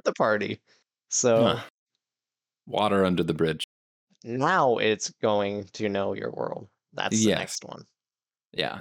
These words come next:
Speaker 1: And this is gonna come down to your session zero. It's gonna come down to your trust of your D M. Uh, I think I used the example in private with you once. Um,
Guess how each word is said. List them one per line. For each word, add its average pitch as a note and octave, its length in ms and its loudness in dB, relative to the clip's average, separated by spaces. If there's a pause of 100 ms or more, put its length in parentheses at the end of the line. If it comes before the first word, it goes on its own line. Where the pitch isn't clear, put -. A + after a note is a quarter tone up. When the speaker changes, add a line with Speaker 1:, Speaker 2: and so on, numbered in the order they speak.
(120)
Speaker 1:
And B2 180 4
this C#3+ 140 2
is C#3+ 100 2
gonna C3 180 2
come A2 160 0
down G2 200 2
to E2+ 40 -2
your F2 100 0
session F2 340 -4
zero. A2+ 280 4
It's - 140 0
gonna E2+ 180 0
come F2+ 160 -4
down D#2+ 200 2
to E2 40 -6
your D#2+ 100 -2
trust - 300 -2
of F2+ 80 -6
your E2 100 2
D E2 180 0
M. G#2 220 2 (640)
Uh, D#2+ 280 -2
I G2+ 100 -2
think D3+ 280 -4
I G#2 80 0
used G2 460 2 (260)
the F2+ 140 -2
example F2+ 760 0 (680)
in F2 220 0
private G2+ 400 0
with G2 160 -2
you F#2+ 100 2
once. F2+ 440 0 (360)
Um, D#2 400 -2